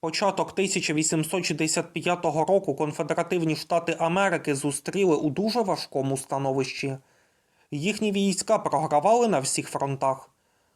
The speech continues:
Армія Союзу під командуванням генерала Вільяма Текумсе Шермана спустошила Джорджію, Південну і Північну Кароліни. Федерали генерала Філа Шерідана захопили долину Шенандоа.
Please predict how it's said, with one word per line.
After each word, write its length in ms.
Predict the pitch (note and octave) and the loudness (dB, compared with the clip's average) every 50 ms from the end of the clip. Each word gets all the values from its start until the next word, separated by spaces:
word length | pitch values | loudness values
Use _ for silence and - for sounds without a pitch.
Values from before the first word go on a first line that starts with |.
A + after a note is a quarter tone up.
| _ _ _ - | _ _ _ -6
Армія 400 | D3+ C#3+ D3+ E3 E3+ E3+ F3 E3+ | -4 -2 -2 0 0 0 0 0
Союзу 480 | F3 - A3 G3 A#3 A3+ F#3+ D3 D#3 | 0 -2 0 2 2 2 2 2 0
під 180 | C#3+ D#3+ D3 - | -2 -2 -4 -2
командуванням 680 | - F3 F3 F3+ F#3+ F#3 E3+ F3 E3 E3+ F3 F3+ F3 E3+ | -2 0 2 2 2 2 2 2 2 2 2 2 2 0
генерала 500 | E3 F3 F3 F#3 F3+ F3+ F#3+ F3+ E3+ D3+ | 0 2 2 2 2 4 4 4 4 4
Вільяма 460 | C#3+ F3 F#3+ F3 D#3 D#3+ D3+ D3+ D3 | 2 2 0 0 0 0 0 0 0
Текумсе 520 | D3 - D3+ - G3+ G3+ F3+ E3+ - E3+ D#3 | -2 -2 -4 -2 0 0 0 0 0 -2 -2
Шермана 600 | - - G#3+ A3 G#3 G3 E3 D#3 D3 C#3+ C#3 C#3 | 0 4 4 4 4 4 2 2 2 0 0 -2
спустошила 800 | - - - F3+ F3 - - A3+ G#3+ G3+ G3 - D#3+ D3+ C#3 C3+ | -4 -6 -6 -6 -6 -2 0 0 0 0 0 0 0 2 2 0
Джорджію, 680 | C3 - - C#3+ C#3+ C#3 C3+ - - D3 C#3 D3+ D3 D3+ _ _ _ _ _ _ _ - | -2 -4 -2 -2 -2 -2 -2 -4 -4 -2 -2 -2 -4 -4 _ _ _ _ _ _ _ -8
Південну 520 | D3+ C#3+ C3 C3+ C#3 F#3+ A3 A3+ A#3 A3+ | -6 -6 -4 0 2 2 2 4 2 2
і 100 | - F3 | 0 -2
Північну 560 | - D#3+ D3+ C3+ C#3 C#3 C3+ - - D3+ C#3 | -2 0 0 0 0 0 -2 -2 -2 -4 -2
Кароліни. 640 | C3+ C#3 C3+ C3 C#3 C3 C3+ C3+ C3 C3 C3 C3 C3+ _ _ _ _ _ _ _ _ _ _ _ _ _ _ | -2 -2 -2 0 0 0 0 -2 -2 -2 -6 -8 -10 _ _ _ _ _ _ _ _ _ _ _ _ _ _
Федерали 540 | _ - D3+ C#3+ C#3+ D#3 E3 F3 E3+ F3 E3 | _ -6 -4 -2 0 2 4 4 4 4 4
генерала 480 | D3+ E3 E3 E3 E3 F3 F3 E3+ E3 D#3+ | 2 2 2 2 2 4 4 4 4 2
Філа 260 | - F#3 F3 E3+ D#3+ | 2 2 2 2 2
Шерідана 560 | D#3+ - G3+ G3 E3+ E3 C#3+ D3 C#3+ C#3+ C3+ | 2 2 2 2 2 2 0 0 0 0 0
захопили 560 | C3 D3 C3+ - D#3 D3 - G3 A3 A#3+ A#3 | -2 -2 -2 -4 -4 -2 0 2 2 4 2
долину 400 | G3 D3+ D3 C3+ C#3 C#3 C3+ C3 | 2 2 2 4 4 4 2 0
Шенандоа. 680 | - - D#3 C#3+ C#3 C#3 C#3 C3+ C3+ C3+ C3+ C3 C3 B2+ | -2 -2 -4 -2 -2 -2 -2 -2 0 0 2 2 0 -2